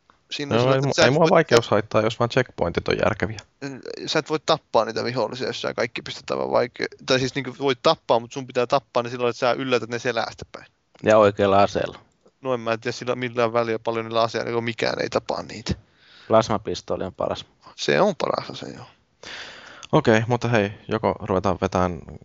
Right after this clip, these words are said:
Speaker 2: t-, pillejä pussiin?
Speaker 1: Housut ylös.
Speaker 3: Vedetään homma
Speaker 2: Kassit
Speaker 3: purkkiin, kun me
Speaker 2: kantoon.
Speaker 3: kumminkin, tässä vaiheessa on kumminkin suht lyhyt tää jakso vielä, niin
Speaker 1: <laughs> Suht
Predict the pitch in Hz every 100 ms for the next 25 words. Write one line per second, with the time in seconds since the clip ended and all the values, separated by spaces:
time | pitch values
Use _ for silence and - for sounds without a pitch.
0 | _ - _ - - 110 - 98 87 82
1 | - - - - - - 156 175 143 139
2 | - 127 120 104 - - 117 117 117 135
3 | 143 131 - 123 117 120 110 113 104 76
4 | - 113 110 113 110 113 _ _ - -
5 | 110 107 104 101 107 104 101 98 107 104
6 | 175 - 110 - 104 98 - - 87 -
7 | - 78 - 69 - - - - - -
8 | _ - - - _ _ - - -